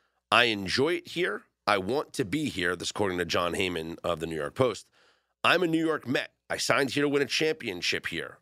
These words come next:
I want to leave a legacy here. That's why I signed up here. Until that's put on my plate, if it's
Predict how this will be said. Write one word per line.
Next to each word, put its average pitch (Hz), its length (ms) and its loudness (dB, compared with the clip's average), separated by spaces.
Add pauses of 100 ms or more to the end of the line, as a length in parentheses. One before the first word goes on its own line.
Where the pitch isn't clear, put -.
(100)
I 85 40 0
want 104 280 0
to 110 80 -2
leave 135 320 0
a 107 60 0
legacy 117 480 0
here. 95 320 2
That's - 260 -4
why 107 220 4
I 95 140 0
signed 104 420 0
up 127 160 -2
here. - 260 -12 (460)
Until 90 320 2
that's 147 200 -2
put - 180 0
on 156 100 2
my 170 100 0
plate, 139 460 -4
if 98 140 -2
it's - 180 -14